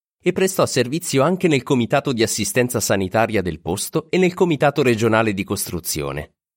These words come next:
Nel duemilatredici il fratello e la sorella J. Dili furono invitati di nuovo alla Bethel per il progetto di costruzione di Warwick.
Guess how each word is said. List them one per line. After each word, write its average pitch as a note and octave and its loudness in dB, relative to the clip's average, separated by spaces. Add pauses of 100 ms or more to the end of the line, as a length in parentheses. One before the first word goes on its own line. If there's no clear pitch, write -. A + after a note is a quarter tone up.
(1300)
Nel A2 4
duemilatredici A#2 0
il C#3 0
fratello B2+ 2
e G2+ 2
la F#2+ 2
sorella A2+ 0
J. B2+ 0
Dili C3 -2
furono F3 2
invitati C#3+ 2
di B2 0
nuovo A#2+ 4
alla F#2+ 2
Bethel A2 2
per D3+ 0
il C3+ -4
progetto C3+ -2
di A2+ -2
costruzione A2+ 0
di F2 -2
Warwick. D2 -6